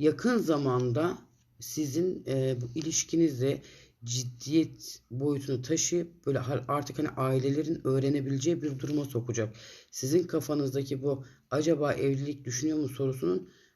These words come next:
tamamen cevabını size verecek diyebilirim. Bu da çok güzel çıktı. İkizler çok iyi çıktınız ha. Vallahi maşallah.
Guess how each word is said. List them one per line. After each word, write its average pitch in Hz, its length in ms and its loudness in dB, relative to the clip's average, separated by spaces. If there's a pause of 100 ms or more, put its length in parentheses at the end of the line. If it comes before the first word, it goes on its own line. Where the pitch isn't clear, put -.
(140)
tamamen 143 560 0
cevabını 143 460 2
size 139 260 -2
verecek 147 480 -2
diyebilirim. 127 560 0 (600)
Bu 135 40 -12
da 170 80 0
çok 170 200 -4
güzel 127 200 0
çıktı. - 160 -4
İkizler 185 280 0
çok 185 240 -2
iyi 196 160 0
çıktınız 139 440 -2
ha. 151 400 2
Vallahi 160 340 2
maşallah. 120 600 0